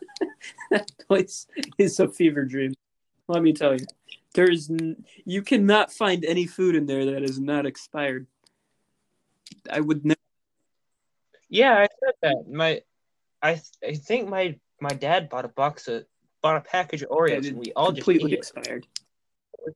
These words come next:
Speaker 2: an expired package of Oreos,
Speaker 1: Just
Speaker 2: and we just ate it. I went one,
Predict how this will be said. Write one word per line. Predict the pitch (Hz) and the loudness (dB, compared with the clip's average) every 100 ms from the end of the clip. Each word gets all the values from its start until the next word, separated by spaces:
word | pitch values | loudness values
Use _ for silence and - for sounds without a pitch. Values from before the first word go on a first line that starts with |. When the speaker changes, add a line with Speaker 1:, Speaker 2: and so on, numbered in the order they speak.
| 480 | -12
Speaker 2:
an | - - _ _ | -16 -16 _ _
expired | _ - 185 190 180 - 180 | _ -6 -6 -6 -10 -8 -2
package | 175 - 160 147 - | -2 -4 -18 -16 -12
of | 139 | -8
Oreos, | 147 151 113 | -4 -4 -6
Speaker 1:
Just | 113 131 | -10 -14
Speaker 2:
and | 127 | -12
we | 139 | -12
just | 147 - - | -12 -16 -14
ate | 123 120 | -14 -14
it. | - _ _ _ _ _ | -18 _ _ _ _ _
I | 123 147 | -8 -4
went | 156 180 - | -4 -6 -10
one, | 135 160 180 | -8 -8 -8